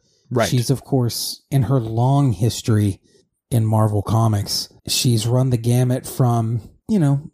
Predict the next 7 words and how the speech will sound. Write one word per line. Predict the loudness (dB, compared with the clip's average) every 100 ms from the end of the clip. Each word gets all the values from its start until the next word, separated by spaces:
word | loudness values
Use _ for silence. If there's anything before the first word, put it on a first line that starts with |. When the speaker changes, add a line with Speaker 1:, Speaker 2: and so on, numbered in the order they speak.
| -14
Speaker 2:
fairly | -4 0 2 0 0
powerful | -2 0 0 0 0 0 0 -4 -4
individual | -2 0 0 -2 0 0 2 0
against | 0 -2 -2 -2
other | 0 0 0
humans | 0 -2 0 0 -2 -6 -12 _ _ -4
to | 0 0 0 -2